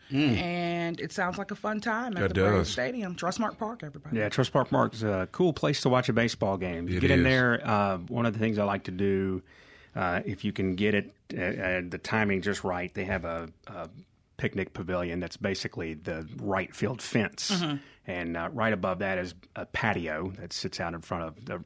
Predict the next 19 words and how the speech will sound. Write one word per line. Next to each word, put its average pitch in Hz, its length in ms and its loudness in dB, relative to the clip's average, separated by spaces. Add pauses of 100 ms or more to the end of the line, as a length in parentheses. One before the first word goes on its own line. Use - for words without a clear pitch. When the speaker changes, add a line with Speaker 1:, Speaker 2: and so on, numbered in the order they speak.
(100)
Speaker 3:
restaurant 98 580 -6
that 110 120 -10
they 90 100 -10
have 90 200 -10
out - 180 -12
there. 92 140 -8
And 92 80 -8
if - 140 -12
you 101 60 -8
can 98 160 -6
get 135 200 -4
there 104 140 -2
at 98 80 -8
the 98 80 -2
right 87 220 -6
time, 92 260 -10
you 92 60 -10
can 87 140 -12
get 104 300 -4